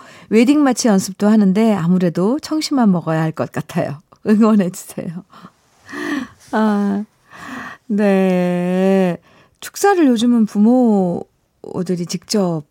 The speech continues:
하나 봐요. 음, 워낙에 요즘 결혼 풍속도 많이 바뀌니까. 근데 이거 참 좋을 것 같은데요. 직접 부모님이 축하해 주시는 그런 한마디.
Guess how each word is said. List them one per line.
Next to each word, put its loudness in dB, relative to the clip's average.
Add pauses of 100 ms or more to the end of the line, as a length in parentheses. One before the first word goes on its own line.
(120)
하나 0
봐요. -2 (240)
음, 2 (500)
워낙에 2
요즘 2
결혼 2
풍속도 -4
많이 -2
바뀌니까. -4 (160)
근데 0
이거 0
참 -4
좋을 -2
것 -4
같은데요. -4
직접 -4
부모님이 0
축하해 -8
주시는 -8
그런 -8 (380)
한마디. 2